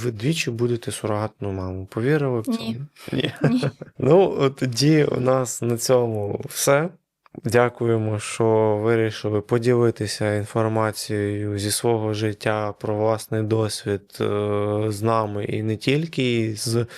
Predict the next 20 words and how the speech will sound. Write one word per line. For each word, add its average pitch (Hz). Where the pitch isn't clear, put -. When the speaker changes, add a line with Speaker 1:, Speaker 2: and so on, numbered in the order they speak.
Speaker 1:
можливо, 110
потенційно 120
майбутніми 127
сурогатними 135
мамами. 123
Це -
досить 123
цінно. -
Це 113
важливо, 135
тому 113
що 107
ви 113
молодець, 117
тому 107
що 110
попри 117
деякі 123
думки 113
суспільства, 165